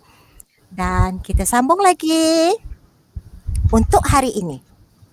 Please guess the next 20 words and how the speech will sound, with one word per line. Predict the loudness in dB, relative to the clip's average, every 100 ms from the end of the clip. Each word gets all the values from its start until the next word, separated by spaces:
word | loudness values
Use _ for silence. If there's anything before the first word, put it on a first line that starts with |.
| -16 -16 -16 _ _ _ _ _ _ -20 -20 -20 _ -16 -4
R, | 0 2 4 2 0 -10 -20 _ _ _ -18 -18 -16
kita | -10 -6 -4 -4 _ _ -10
ambil | -4 -2 -2 0
tahu | 0 2 2 0 -4 -4
hari | -2 -2 -4
tu | -4 -2 0
siapa | 0 -2 0
yang | 2 4
dah | 4 2
buat | 2 2
homework. | 2 0 0 0 -2
Siapa | -4 -4 -2 -4
yang | -2
dah | -2
buat | 0 0
homework? | 0 -2 0 0 0 -10 _ _ _ _ -12
Ah, | -6 -2 0 -2 -6 -10 _ -14
saya | -8 -6 -4
kata, | -6 _ -8 -4 -2 -4 -10 -20 -14 -10 -4 -4 -4 -2
rujuk | 2 2 2 -2